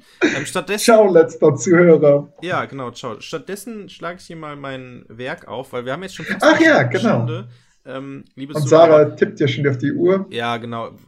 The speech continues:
Speaker 2: meine Freundin kommt jetzt gleich auch nach Hause.
Speaker 1: Ja.
Speaker 2: Ähm, kurzer, kurze, kurzer Abschluss da von diesem Referendariatstalk, ähm, weil wir jetzt gar nicht darüber gesprochen haben, was ich denn jetzt eigentlich im U B machen werde. Ähm, ich, ich werde erstmal, ähm,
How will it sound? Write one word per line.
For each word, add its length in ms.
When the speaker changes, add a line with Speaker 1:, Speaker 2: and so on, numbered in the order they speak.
Speaker 2:
meine 300
Freundin 240
kommt 140
jetzt 100
gleich 160
auch 80
nach 120
Hause. 320
Speaker 1:
Ja. 220
Speaker 2:
Ähm, 300
kurzer, 400
kurze, 480
kurzer 340
Abschluss 400
da 160
von 180
diesem 160
Referendariatstalk, 1160
ähm, 240
weil 140
wir 80
jetzt 120
gar 120
nicht 120
darüber 220
gesprochen 280
haben, 180
was 180
ich 80
denn 140
jetzt 160
eigentlich 240
im 120
U 80
B 160
machen 300
werde. 280
Ähm, 280
ich, 140
ich 200
werde 180
erstmal, 680
ähm, 420